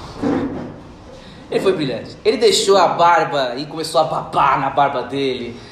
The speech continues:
O texto de primeira Samuel vinte e um, depois você lê do versículo treze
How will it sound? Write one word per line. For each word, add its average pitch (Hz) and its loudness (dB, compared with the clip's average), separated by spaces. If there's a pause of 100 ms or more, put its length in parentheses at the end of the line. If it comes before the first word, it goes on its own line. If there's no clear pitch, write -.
(160)
O 135 -8
texto 170 -4
de 147 -4
primeira 156 0
Samuel 156 2
vinte - -6
e 175 -6
um, 175 -4
depois 165 -2
você - -4
lê 175 0
do 147 -4
versículo 165 -6
treze 185 0